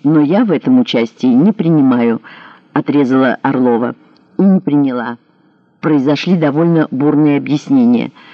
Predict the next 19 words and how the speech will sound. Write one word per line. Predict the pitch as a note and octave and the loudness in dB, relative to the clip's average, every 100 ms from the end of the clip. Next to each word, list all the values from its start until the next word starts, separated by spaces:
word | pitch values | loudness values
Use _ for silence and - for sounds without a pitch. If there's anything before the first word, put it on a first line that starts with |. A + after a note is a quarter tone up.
| - - _ _ - | -20 -20 _ _ -6
Бархатные | D3 F#3 - - C#3+ C3 - | -4 -2 -4 -2 0 0 -2
александровские | C#3 C#3 - D3+ D3 B2+ - C3 C3+ | -4 -4 -4 -4 -4 -6 -6 -2 -2
раскаты, | B2+ - E3 F3 - B2 - - - - | -4 -4 -4 -4 -6 -8 -12 -20 -14 -6
его | D3+ C#3+ D#3+ - | -2 0 0 0
ласковые | C#3+ D#3+ E3+ - D3+ C3+ B2+ - | -2 -2 -2 -4 -4 0 0 -2
«Любушка, | - E3 F3 C3+ - - | -2 -2 -2 -4 -8 -4
Любушка» | B2 E3 F3 B2 - - A2+ A2+ _ _ | 0 0 -2 -6 -8 -8 -10 -10 _ _
не | D3 D#3 | -4 -2
помогли. | D#3 C#3+ B2 A#2 A2+ A#2 - _ _ _ _ _ _ - | -4 -6 -4 -2 -4 -6 -14 _ _ _ _ _ _ -4
«Если | F3 F#3+ F3+ | -2 0 -2
вам | E3+ E3 | 0 -2
это | C#3+ D#3 | -2 0
нужно, | G#3 A#3+ D#3 B2 A2+ - | 2 0 0 -4 -4 -6
пожалуйста, | F3+ E3 A#2+ A2+ - B2+ A#2 - - _ | -4 -2 -2 -4 -6 -8 -8 -14 -20 _
я | C#3+ A3+ | 0 0
в | A#3 | 0
кадре | - C3+ B2+ B2+ | -4 -4 -2 0
не | D#3 F#3+ | 0 -2
появлюсь. | F#3+ E3 B2+ B2 A#2+ - | -2 -4 -2 -2 -2 -6